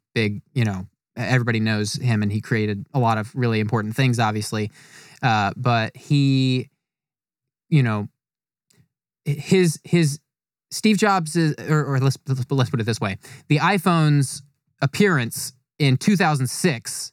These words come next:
as opposed to fifty thousand years ago or whatever,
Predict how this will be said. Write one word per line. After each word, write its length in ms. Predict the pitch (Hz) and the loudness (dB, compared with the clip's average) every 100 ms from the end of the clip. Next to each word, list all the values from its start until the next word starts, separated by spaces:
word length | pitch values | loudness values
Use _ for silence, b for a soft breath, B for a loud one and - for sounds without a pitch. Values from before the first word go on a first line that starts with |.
| _ | _
as 120 | 139 123 | -2 0
opposed 400 | 160 147 135 - | 2 0 0 -2
to 240 | 131 110 - b b _ - | -2 -2 -8 b b _ -2
fifty 300 | 175 160 143 | -2 0 0
thousand 360 | 147 139 127 | 0 0 0
years 240 | 127 151 139 | 2 2 2
ago 240 | 117 110 | 0 0
or 160 | 110 110 | 0 0
whatever, 480 | 113 110 107 110 | 0 0 0 -4